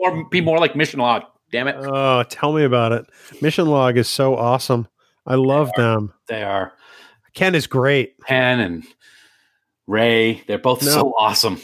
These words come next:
Speaker 2: No, no, Ken and the computer, they're awesome. <laughs>
Speaker 1: She, she still has a crush on you.
Speaker 2: The comp-, Mission Log computer loves me, and honestly, what's not to love? Shut up. Are you ready to do this?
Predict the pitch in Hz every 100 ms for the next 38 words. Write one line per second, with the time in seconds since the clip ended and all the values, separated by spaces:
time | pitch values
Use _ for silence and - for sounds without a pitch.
0 | - 220 151 - 185 190 175 135 120 139
1 | 143 147 139 127 - 120 117 117 117 -
2 | - - _ _ - - - _ - -
3 | _ _ - - - - _ _ _ _
4 | - - 131 127 - 107 110 98 78 -
5 | - - - 65 - - _ _ - -
6 | - 123 147 - 110 131 170 175 139 123
7 | 113 117 107 107 110 110 113 110 123 139
8 | 156 175 143 127 - 123 120 - - 110
9 | 107 117 92 87 - _ _ _ _ _
10 | _ _ _ _ _ _ _ _ _ _
11 | _ _ _ - - - 165 127 95 -
12 | - _ 135 151 170 170 151 147 135 139
13 | -